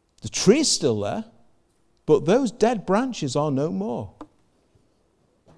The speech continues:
So if the unbelieving branches are broken off,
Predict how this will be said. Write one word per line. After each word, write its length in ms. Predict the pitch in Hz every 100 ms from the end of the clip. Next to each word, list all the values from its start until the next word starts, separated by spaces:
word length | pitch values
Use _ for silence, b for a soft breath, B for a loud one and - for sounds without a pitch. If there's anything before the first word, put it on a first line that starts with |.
| 156 _ _ _ _ _ _ _ _ _ _ _ _ _ _ _ _ _ -
So 220 | - 180 180
if 140 | 180
the 160 | 151 -
unbelieving 800 | 180 294 262 175 143 127 123 117
branches 640 | 127 117 120 - 117 107
are 180 | - 127
broken 380 | 117 120 110 113
off, 460 | 156 101 - -